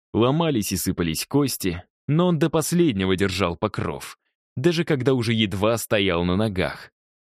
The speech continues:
«Сдавайся», — коротко произнес я. «Если сейчас именно он отвечает за оборону кремлевского комплекса, и он прикажет остальным защитникам сдать оружие, нам будет проще».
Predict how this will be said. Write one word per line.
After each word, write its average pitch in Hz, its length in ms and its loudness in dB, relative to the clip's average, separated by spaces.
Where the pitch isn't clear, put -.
«Сдавайся», — 82 960 -4
коротко 170 440 0
произнес 95 580 -2
я. 76 300 -6
«Если 92 360 0
сейчас 101 600 -2
именно 113 340 0
он 117 220 0
отвечает 92 520 0
за 98 180 2
оборону 104 440 0
кремлевского 101 640 0
комплекса, 90 680 -4
и 127 80 0
он 151 160 2
прикажет 127 580 0
остальным 104 440 0
защитникам 113 640 0
сдать 113 360 0
оружие, 101 440 0
нам 104 240 0
будет 120 280 0
проще». 127 560 -2